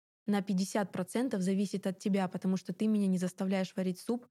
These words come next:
не заставляешь штопать носки. То есть ты такой же вклад в наш результат, какой и я. То есть он пятьдесят процентов дает,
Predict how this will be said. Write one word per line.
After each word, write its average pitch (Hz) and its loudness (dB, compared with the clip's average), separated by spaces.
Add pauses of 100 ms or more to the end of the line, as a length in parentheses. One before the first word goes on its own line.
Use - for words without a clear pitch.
(260)
не 202 2
заставляешь 196 0
штопать 190 -2
носки. 190 -2
То 196 -2
есть - -4
ты 208 0
такой 226 0
же 185 -2
вклад 202 -2
в 180 -4
наш 196 0
результат, 196 0
какой 220 0
и 214 -2
я. 185 2
То 185 0
есть 180 -2
он 240 -2
пятьдесят 196 -2
процентов 185 -2
дает, 180 0